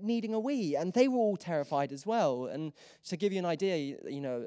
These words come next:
uh, on my right was a guy called Sam, who's a twenty-three-year-old, uh, Cambridge graduate. Next to him was a mum of two, uh, who had also graduated from Cambridge years before. Uh, next to her, a television producer. Um, at the end, a seventy-three-year-old woman called Trudy. So, like, the,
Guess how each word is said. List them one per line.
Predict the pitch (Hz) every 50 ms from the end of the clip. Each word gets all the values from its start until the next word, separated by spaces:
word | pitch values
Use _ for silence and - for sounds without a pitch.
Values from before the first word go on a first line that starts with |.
| -
uh, | 127 127 113 -
on | 127
my | 135 131 127 123
right | 117 127 139 139 135 107
was | 127 131
a |
guy | 131 131 120 -
called | - - 123 120 117 - - - - - _
Sam, | - - 175 165 165 165 160 151
who's | 143 135 139 135 120 127
a | 127 120 - _ -
twenty-three-year-old, | - 165 143 131 - - 143 139 131 127 120 123 120 113 - -
uh, | - 117 117 113 120 -
Cambridge | - - 156 160 151 156 147 -
graduate. | - 143 139 131 - - 139 135 135 131 127 - - - - - _ -
Next | 135 120 - -
to | 143
him | 131 147 143 139 135
was | 131 120 -
a | 123
mum | 120 127 131 135 135 131 127
of | 123 110 -
two, | - - 160 156 151 147 147 147 143 139 - - - _ _ -
uh, | 120 120 117 117
who | 113 123
had | 131 127
also | 143 143 - - 151
graduated | 131 139 131 127 143 123 -
from | - 139
Cambridge | 127 139 143 135 131 127 131 131 117 127
years | 131 135 131 127
before. | - 127 - - 139 135 131 127 127 127 -
Uh, | - 117
next | 117 120 - - -
to | 135 127
her, | 135 135 131
a | 131
television | 123 - - 135 135 120 131 120 135 123
producer. | - 127 120 131 131 123 - - 123 123 123 123 - - - - - - - _
Um, | - 113 117 117 113 113 113 110 - -
at | 113 110
the | 120 123
end, | 135 139 139 139 131 120
a | - - 123 127 117
seventy-three-year-old | - - - 156 131 135 127 - - 131 120 - - 143 139 135 135 127 131 127 120
woman | 131 131 131 127 120
called | - - 127 -
Trudy. | - - 160 147 143 131 139 135 135
So, | - - 156
like, | 143 143 143 -
the, | 170 160